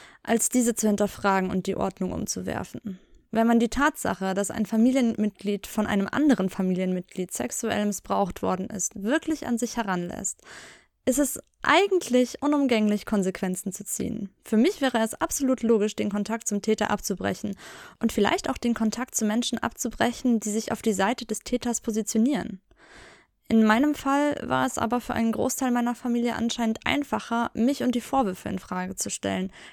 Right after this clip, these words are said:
als sich gegen den Täter zu positionieren. Es wurde halt einfach weitergemacht wie bisher.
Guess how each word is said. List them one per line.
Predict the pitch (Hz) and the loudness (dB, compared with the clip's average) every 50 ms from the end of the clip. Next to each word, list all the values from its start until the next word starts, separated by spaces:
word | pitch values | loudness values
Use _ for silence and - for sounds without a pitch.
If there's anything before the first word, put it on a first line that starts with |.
| - | -4
als | - 202 190 - | -2 -2 0 0
sich | 208 - - - | -2 -4 -2 0
gegen | 202 196 190 190 180 | 2 2 2 2 2
den | 185 180 180 | 2 0 -2
Täter | - 185 180 - - 185 | -2 -4 -6 -6 -6 -8
zu | - - | -10 -10
positionieren. | - - 196 185 185 - - - - - - - - - - - _ _ _ - - - - - - - - _ _ | -10 -8 -8 -8 -8 -8 -8 -8 -6 -6 -6 -8 -8 -10 -12 -14 _ _ _ -20 -20 -20 -20 -20 -20 -20 -20 _ _
Es | - 208 - | -4 -2 0
wurde | 226 262 294 277 247 | 4 6 6 6 6
halt | 247 240 - | 6 4 4
einfach | - 240 233 233 214 | 2 0 0 0 2
weitergemacht | 208 208 220 - 226 214 214 214 214 - - | 2 2 2 2 2 0 0 -2 -2 -2 -2
wie | 226 208 | -2 -2
bisher. | 226 - - - 247 185 - - | -2 -4 -4 -2 -2 -2 -4 -6